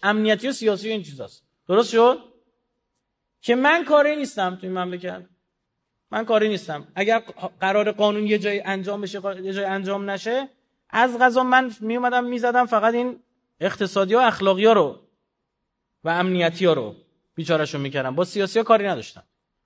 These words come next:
حالا ما کاری نیستیم. خب؟ اما نکته رو اینجا می‌خوام به شما بگم.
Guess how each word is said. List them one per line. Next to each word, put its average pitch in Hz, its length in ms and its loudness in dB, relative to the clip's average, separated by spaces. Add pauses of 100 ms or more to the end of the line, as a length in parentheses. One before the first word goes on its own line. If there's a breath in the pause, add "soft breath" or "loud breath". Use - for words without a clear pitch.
(140)
حالا - 140 -12
ما 226 100 -2
کاری 202 240 2
نیستیم. - 360 -10 (520)
خب؟ 214 340 -4 (1040)
اما 269 180 2
نکته 285 260 4
رو 277 60 6
اینجا 208 160 2
می‌خوام 170 180 -2
به 156 60 -4
شما 147 220 -8
بگم. 104 240 -12